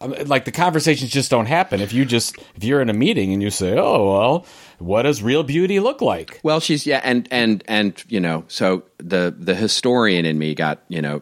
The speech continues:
Speaker 2: got, you know, sort of my ears perked up then when she started doing that. I mean, she's basically parroting, um, Doc Searls and the Clue Train Manifesto there, right? So where, you know, Doc and his guys in Clue Train talk about, you know,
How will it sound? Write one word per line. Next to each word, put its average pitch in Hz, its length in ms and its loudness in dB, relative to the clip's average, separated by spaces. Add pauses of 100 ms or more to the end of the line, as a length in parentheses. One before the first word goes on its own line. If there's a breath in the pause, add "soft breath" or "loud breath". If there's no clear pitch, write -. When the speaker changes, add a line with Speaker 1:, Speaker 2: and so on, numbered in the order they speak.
(160)
Speaker 2:
got, 78 300 -2
you 85 80 0
know, 73 80 -2
sort 85 200 -4
of 82 40 0
my 82 120 0
ears 85 240 0
perked - 300 -4
up 73 180 -2
then 73 200 0
when 78 100 -6
she - 120 -6
started 73 280 -2
doing 73 220 -2
that. 76 80 -4
I 92 60 -2
mean, 101 80 0
she's 113 240 0
basically 113 480 -2
parroting, 85 640 0 (640 loud breath)
um, 82 460 0
Doc 87 220 0
Searls 78 440 -2
and 73 320 -4
the 71 200 -4 (100)
Clue 104 180 0
Train 73 240 -2
Manifesto 64 540 -4
there, 55 180 -6
right? 67 200 -2
So - 140 0
where, 80 300 -2
you 87 80 0
know, 76 120 -4 (200)
Doc 98 320 0
and 82 180 0
his 87 400 -2 (500 loud breath)
guys 80 360 0
in 78 80 -4
Clue 92 200 -2
Train 76 440 -2
talk 76 240 -2
about, 76 380 -4
you 90 100 -4
know, 71 140 -6